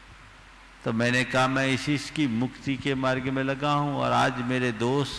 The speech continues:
रोज दिनों दिन कम हो रहे हैं, मेरे दुर्गुण सब छूट गए हैं,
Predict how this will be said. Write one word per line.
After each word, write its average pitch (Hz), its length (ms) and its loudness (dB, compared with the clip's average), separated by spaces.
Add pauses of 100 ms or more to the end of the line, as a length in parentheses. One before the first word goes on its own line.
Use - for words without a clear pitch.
(140)
रोज 127 460 0
दिनों 120 380 0
दिन 123 180 0
कम 131 220 0
हो 113 200 2
रहे 98 140 -2
हैं, 92 200 -8 (800)
मेरे 113 260 2
दुर्गुण 139 440 2
सब 139 280 -2
छूट 147 260 0
गए 123 220 0
हैं, 92 360 -6